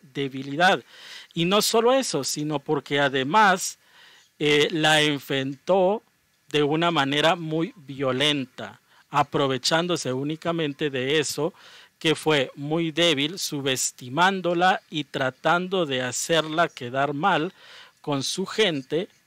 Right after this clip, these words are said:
después de que ella había sido la persona que, pues, le estaba sugiriendo platicar con el Cuarto Azul para que hicieran las paces. Y un punto a Laura, aunque ellas dos ya estén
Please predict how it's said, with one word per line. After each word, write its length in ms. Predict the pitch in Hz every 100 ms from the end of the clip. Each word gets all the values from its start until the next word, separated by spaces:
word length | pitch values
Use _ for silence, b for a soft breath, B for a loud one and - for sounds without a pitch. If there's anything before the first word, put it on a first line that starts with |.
| -
después 380 | 139 - 156 147
de 120 | 151
que 260 | 151 139
ella 380 | 143 147 151 165 - -
había 560 | 139 131 131 160 160 151
sido 340 | - 147 160
la 140 | 147
persona 640 | 131 123 127 - 139 147 160
que, 460 | - 143 123 117 b b b b -
pues, 160 | 135
le 60 | 131
estaba 340 | 120 139 147
sugiriendo 640 | - 135 135 123 139 143
platicar 480 | 139 127 123 - 135
con 160 | 143 131
el 100 | 120
Cuarto 340 | - 127 123
Azul 260 | 127 - 139
para 220 | 156 131
que 120 | -
hicieran 420 | 113 - 123 117
las 180 | 113 113
paces. 560 | - 196 208 - 117 - B B B B
Y 140 | - 165
un 160 | 226
punto 640 | 233 240 226 - 165 160 - -
a 160 | 143
Laura, 580 | 156 214 190 135 147 180 B B _
aunque 440 | 175 160 160 170 185
ellas 340 | 240 240 165
dos 220 | 185 175
ya 220 | 143 160
estén 680 | 170 160 - 160 170 170 139